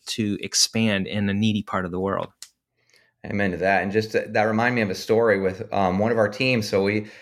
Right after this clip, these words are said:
Speaker 2: you know, we train and, and send out teams of missionaries to unreached tribes. And, um, one team that we helped train and send out,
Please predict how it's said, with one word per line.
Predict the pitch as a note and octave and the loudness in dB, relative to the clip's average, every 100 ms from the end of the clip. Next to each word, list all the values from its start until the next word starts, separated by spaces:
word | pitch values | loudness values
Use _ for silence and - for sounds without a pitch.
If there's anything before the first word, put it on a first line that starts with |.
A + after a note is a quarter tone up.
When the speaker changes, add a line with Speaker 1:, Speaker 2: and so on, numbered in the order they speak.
| - _ | -20 _
Speaker 2:
you | G#2 | -4
know, | F#2 | -2
we | G#2+ | -2
train | G#2+ G#2+ G#2+ G2+ | -2 0 2 0
and, | F#2 F2+ - _ | -4 -10 -20 _
and | - G2 | -12 -6
send | G#2+ G2+ | -2 0
out | G2 F#2 - | 0 0 -2
teams | A2+ A2 | 0 0
of | G#2 | -2
missionaries | G2 G#2 G#2 F#2+ F#2 | -4 -4 -2 -2 -2
to | - F2+ | -6 -6
unreached | G2 F#2+ F#2 | -4 -4 -4
tribes. | C#3 D3 G2 - - - _ | -2 0 0 -4 -16 -20 _
And, | G2+ G2 F#2 | -2 0 2
um, | F#2 F#2 | 2 2
one | G#2+ | 2
team | G#2+ A2 G2+ | 2 0 2
that | F#2 | 0
we | G2 | 0
helped | G2 F#2+ F2+ - - | 2 2 2 -6 -8
train | G2+ G2 F#2+ | -2 0 0
and | F2+ | -2
send | G2+ F#2 | -2 0
out, | F2+ E2+ | 0 0